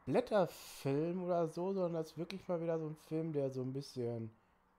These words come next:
psychisch ist und dies und das und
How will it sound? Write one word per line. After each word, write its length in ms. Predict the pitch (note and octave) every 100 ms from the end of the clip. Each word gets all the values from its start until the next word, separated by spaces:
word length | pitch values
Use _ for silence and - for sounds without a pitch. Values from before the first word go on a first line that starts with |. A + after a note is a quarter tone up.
| _
psychisch 540 | - - A3 G#3+ F#3 -
ist 540 | E3+ E3+ E3 E3 -
und 360 | - D3+ C#3+ C3+
dies 180 | C#3+ C#3+
und 160 | C3+
das 380 | C3 C3 C3+ -
und 400 | B2 B2 A#2 A#2